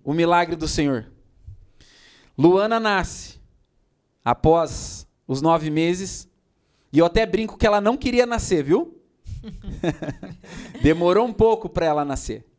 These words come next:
Luana nasce, depois de sete dias, a gente vai conhecer a Luana.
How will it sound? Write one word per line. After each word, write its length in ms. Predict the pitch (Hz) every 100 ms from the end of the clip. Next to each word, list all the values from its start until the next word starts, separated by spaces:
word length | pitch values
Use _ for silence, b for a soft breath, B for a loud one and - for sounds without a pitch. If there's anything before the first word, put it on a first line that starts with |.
| _ _ 202 214 _ _ b b b b b b b
Luana 400 | 175 190 208 214
nasce, 600 | 202 208 226 - 240 226 _ _ _ -
depois 840 | 151 165 170 180 160 - - - _
de 200 | - 131
sete 360 | 147 196 220 190
dias, 640 | 143 175 220 196 - - _ _ _ _ -
a 100 | 139
gente 280 | 160 170 160
vai 140 | 165
conhecer 680 | 170 190 208 196 - 165 156
a 40 |
Luana. 460 | 156 147 120 117